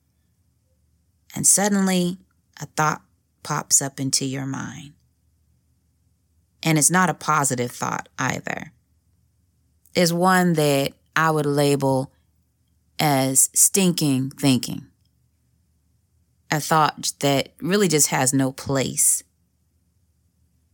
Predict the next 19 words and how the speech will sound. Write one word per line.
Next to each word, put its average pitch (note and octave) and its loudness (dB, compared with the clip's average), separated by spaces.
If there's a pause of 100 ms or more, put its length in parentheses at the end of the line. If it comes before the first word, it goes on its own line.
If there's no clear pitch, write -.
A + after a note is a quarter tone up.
You F3+ 0
may F3 4
find E3 0
yourself D#3 0 (760)
thinking D3+ -2 (1600)
"Ugh, - -10
I C#3+ -8
can't - -4
do C3 -4
that." - -10 (3000)
Or E3 0
you E3+ 0
may D#3+ 2
say, C#3+ 0 (420)
"Why D3+ -8
are G#3 -4
you F3 -2
even D3+ -2
trying? C#3 -6